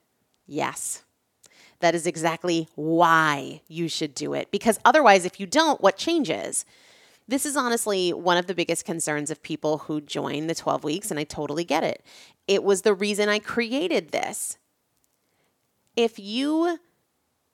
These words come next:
don't decide to change your mind, then you won't be consistent. Consistency requires a mindset upgrade. This is what this is for. Somebody asked,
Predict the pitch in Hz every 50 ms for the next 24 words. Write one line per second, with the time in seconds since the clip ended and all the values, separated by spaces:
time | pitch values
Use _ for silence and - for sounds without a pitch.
0 | _ _ _ _ 175 170 214 202 196 190 185 - - _ _ _ _ _ _ _
1 | 180 190 190 - - - 208 175 170 170 170 170 165 - 170 - - - 165 160
2 | 160 151 160 160 151 147 139 127 123 110 110 110 113 - - _ _ _ _ _
3 | _ _ _ _ _ _ _ _ 185 175 214 220 220 214 214 190 190 208 208 208
4 | - _ _ _ _ _ _ 214 214 196 - - 226 196 185 - 233 247 240 -
5 | - 180 165 147 123 - _ _ _ _ _ _ - _ _ _ - 247 233 -
6 | 262 262 - - 277 247 - 269 247 226 220 214 - - - 214 214 214 214 214
7 | 208 196 202 190 185 175 165 160 156 160 - 165 - - 165 165 - _ - 160
8 | 151 151 147 - _ - 180 180 - - - - 196 180 170 160 165 160 156 -
9 | - _ - 151 147 151 - - 147 139 - - - - 113 - - - - -
10 | _ _ _ _ _ _ _ _ _ _ _ _ _ _ _ _ _ _ _ _
11 | _ _ _ _ _ _ _ _ _ _ _ _ - - 254 233 220 202 190 190
12 | 185 - - - -